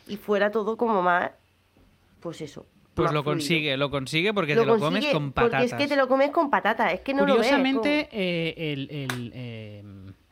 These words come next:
Speaker 3: Mythic, eh, versión M P cuatro, eh, la versión grabada dura cincuenta y cinco minutos, más o
Speaker 2: Mm.
Speaker 3: menos, em, pero el show era un poquito más largo. Y hay un bloque que no recuerdo,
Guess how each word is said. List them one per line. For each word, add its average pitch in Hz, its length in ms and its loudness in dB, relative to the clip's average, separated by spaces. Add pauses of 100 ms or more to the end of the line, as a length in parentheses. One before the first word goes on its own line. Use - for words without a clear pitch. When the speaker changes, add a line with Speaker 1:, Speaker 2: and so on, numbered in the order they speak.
(180)
Speaker 3:
Mythic, 147 600 0
eh, 117 320 -6
versión 143 540 -2
M 156 180 -2
P 143 120 -4
cuatro, 147 400 -2 (440)
eh, 131 440 -2
la 131 80 -4
versión 180 240 0
grabada 175 400 4
dura 165 600 2
cincuenta 156 920 -2
y 143 160 0
cinco 175 240 -2
minutos, 185 580 -2 (540)
más 143 220 -4
o 147 40 -4
Speaker 2:
Mm. 151 40 -2
Speaker 3:
menos, 226 420 -2 (760)
em, 147 400 0
pero 123 140 -6
el 117 60 -6
show 147 120 -6
era 175 100 -2
un 170 60 -6
poquito 147 300 -6
más 127 180 -6
largo. 123 300 -8 (340)
Y 156 180 -2
hay 175 180 2
un 175 100 0
bloque 170 300 0
que 139 80 -2
no 156 100 0
recuerdo, 170 680 -2